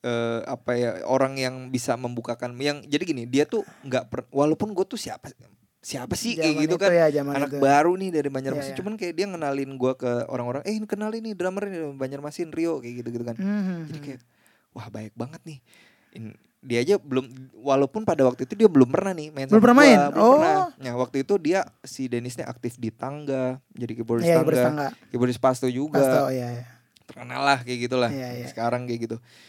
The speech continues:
Speaker 1: Jadi kayak dua orang itu sebenarnya yang
Speaker 2: Hmm.
Speaker 1: membukakan jalan. Jadi pelan-pelan akhirnya gue nge-crew dulu nih, nggak tahu nih. Lu
Speaker 2: Nggak.
Speaker 1: tahu nggak sih gue pernah nge-crew?
Speaker 2: Ah, nggak, itu nggak tahu gue. Kalau Imi lu gue tahu, kalau
Speaker 1: Nah,
Speaker 2: nge-crew nggak tahu.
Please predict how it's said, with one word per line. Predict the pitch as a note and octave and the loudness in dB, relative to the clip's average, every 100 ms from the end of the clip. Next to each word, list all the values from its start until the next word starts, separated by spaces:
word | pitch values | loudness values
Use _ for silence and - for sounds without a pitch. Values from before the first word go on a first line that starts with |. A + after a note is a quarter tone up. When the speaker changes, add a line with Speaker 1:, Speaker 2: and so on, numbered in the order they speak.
| _ _ | _ _
Speaker 1:
Jadi | A#2+ D3 | -10 -8
kayak | B2 A#2 - _ _ _ | -8 -8 -12 _ _ _
dua | C3 C3 B2 | 2 4 6
orang | B2+ C3+ | 2 -4
itu | C#3+ | -8
sebenarnya | D3+ B2+ A2+ A2+ B2 C3+ | -8 -6 -6 -6 -8 -4
yang | F#3 | -2
Speaker 2:
Hmm. | |
Speaker 1:
membukakan | F#3+ - A#2 A2+ A#2+ A#2+ - _ | -2 -4 -6 -8 -8 -10 -16 _
jalan. | A#2+ A2 A#2 A#2 | -8 -6 -6 -8
Jadi | A#2 B2+ | -6 -6
pelan-pelan | - C#3 C3 C3+ D3+ D#3 - - - _ | -2 -2 -2 0 0 0 -12 -20 -20 _
akhirnya | B2 B2 A#2 C3+ D#3 - _ _ _ | -14 -8 -8 -6 -10 -12 _ _ _
gue | _ D3 E3+ | _ 0 0
nge-crew | E3 - D#3 | -6 -2 0
dulu | D3+ D#3+ D#3 D3 | 4 6 6 4
nih, | D#3+ C3+ _ _ | -2 -12 _ _
nggak | B2 A#2+ A#2 | -6 -6 0
tahu | C3 C3 | 2 2
nih. | B2+ | 0
Lu | D3+ | 0
Speaker 2:
Nggak. | F#3 | 8
Speaker 1:
tahu | G#3 | 8
nggak | A#3+ F3 | 10 6
sih | A3+ | 10
gue | G3 | 8
pernah | F#3 F3+ | 8 2
nge-crew? | E3+ A3 | 6 6
Speaker 2:
Ah, | G3+ | 8
nggak, | F#3+ A3+ | 6 4
itu | C4+ | 4
nggak | C4+ | 6
tahu | A#3+ C4 | 8 8
gue. | G#3 | 6
Kalau | F3+ F#3 | 4 2
Imi | F#3+ C#4+ | 2 2
lu | C#4+ | 0
gue | F#3+ A3+ | -2 0
tahu, | A#3+ G3+ | 0 0
kalau | F3 F#3 | -2 -4
Speaker 1:
Nah, | G#3 | -4
Speaker 2:
nge-crew | - D#4 | -4 -2
nggak | C4 | 0
tahu. | A#3 | -2